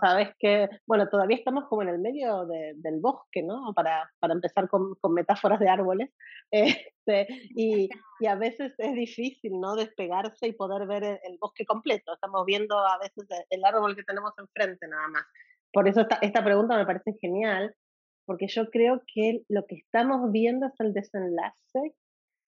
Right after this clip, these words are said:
de un periodo que yo lo, eh, lo dataría hasta antes del estallido, ¿no? Que es como la sociedad chilena se había ido politizando de alguna forma, aunque suene paradójico, por fuera de la política, ¿no? Entonces veíamos una, cada vez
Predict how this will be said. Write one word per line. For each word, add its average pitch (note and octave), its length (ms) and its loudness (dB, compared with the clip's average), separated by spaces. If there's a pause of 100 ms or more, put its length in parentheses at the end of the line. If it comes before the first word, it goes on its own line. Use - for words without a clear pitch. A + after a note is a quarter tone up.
(120)
de G3 160 4
un A#3+ 180 4
periodo C4 500 2
que A#3 120 -2
yo A3+ 260 -4 (400)
lo, A3 800 -4
eh, F3 240 -4
lo F3 120 -2
dataría F3 440 -2
hasta F#3 340 -8
antes C4 320 -10
del F3+ 140 -12
estallido, E3+ 640 0
¿no? F#3+ 240 4
Que G#3+ 100 0
es G#3 160 -4
como B3+ 200 2
la A#3+ 120 4
sociedad A3 400 2
chilena A3 500 -2 (440)
se G#3+ 80 0
había G#3+ 280 2
ido B3+ 360 -2 (240)
politizando B3 1040 -4
de A3+ 120 -2
alguna G#3 300 -4 (100)
forma, B3 280 -4
aunque A3+ 200 -4
suene G#3+ 220 -4
paradójico, G3+ 640 -4
por F3+ 160 -6 (120)
fuera G3+ 280 0
de D#3+ 80 -2
la D3 120 -6
política, - 640 -12
¿no? A3+ 100 2
Entonces A3+ 320 2
veíamos G3+ 420 4
una, G#3 220 2
cada G#3+ 300 6
vez A3 220 2